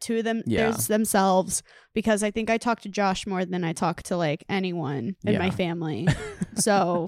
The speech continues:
Speaker 1: for us to not have to communicate for a week, I think we both would enjoy it.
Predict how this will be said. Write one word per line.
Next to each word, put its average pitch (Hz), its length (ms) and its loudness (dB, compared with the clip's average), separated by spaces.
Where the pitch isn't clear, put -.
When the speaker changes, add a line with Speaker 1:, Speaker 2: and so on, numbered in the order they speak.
Speaker 1:
for 220 100 6
us 214 200 6
to 233 100 2
not 190 260 4
have 208 180 0
to 226 80 -6
communicate 247 520 0
for 277 80 2
a 269 80 6
week, 277 240 0
I 240 80 2
think 208 240 -2
we 214 80 -4
both 170 240 -2
would - 100 -4
enjoy 156 340 -6
it. 107 200 -6